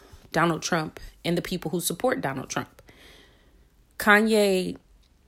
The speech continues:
made a mention in the song. Of course, T I is combative and he, he, well, I don't wanna say combative. T I is explaining our view, our perception,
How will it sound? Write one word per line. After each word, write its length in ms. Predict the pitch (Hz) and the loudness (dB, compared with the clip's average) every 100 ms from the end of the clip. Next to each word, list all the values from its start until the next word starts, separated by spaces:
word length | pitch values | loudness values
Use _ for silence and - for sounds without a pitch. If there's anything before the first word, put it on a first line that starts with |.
| _ _ _ - - _ _ _ - 180 | _ _ _ -20 -20 _ _ _ -8 0
made 280 | 185 190 | 2 4
a 60 | 185 | 4
mention 480 | 180 180 180 175 160 | 2 2 0 -2 -4
in 220 | - 170 | -4 -2
the 80 | 165 | 0
song. 580 | - 160 151 143 147 160 - - - - | 2 0 -2 -4 -8 -12 -20 -20 -12 -6
Of 120 | - | -2
course, 280 | - 302 - | 0 2 2
T 320 | - 233 220 | 0 2 2
I 200 | 202 190 | 2 2
is 200 | 175 160 | 0 0
combative 680 | - 170 156 156 151 156 156 | -2 -4 0 0 0 -2 -2
and 100 | 151 | -4
he, 220 | 165 156 | -4 -6
he, 220 | - - - - - | -8 -10 -12 -20 -4
well, 180 | 175 - | -2 0
I 80 | |
don't 80 | 160 | 0
wanna 140 | 147 131 | -2 -2
say 120 | 135 | -4
combative. 460 | 143 135 135 135 - - - - | -4 -4 -4 -6 -8 -14 -14 -10
T 200 | - 233 | -2 0
I 200 | 208 185 | 2 2
is 520 | 185 165 160 156 - - 160 | 2 4 4 4 0 -2 0
explaining 640 | - - 190 180 170 - _ | 0 4 6 6 4 -2 _
our 300 | 156 175 196 | 6 6 6
view, 340 | 196 220 220 240 - - - - _ _ _ _ _ | 4 2 0 -4 -12 -20 -20 -20 _ _ _ _ _
our 200 | 165 190 | 6 6
perception, 800 | 185 214 - 196 196 - 208 | 4 0 4 4 4 0 -2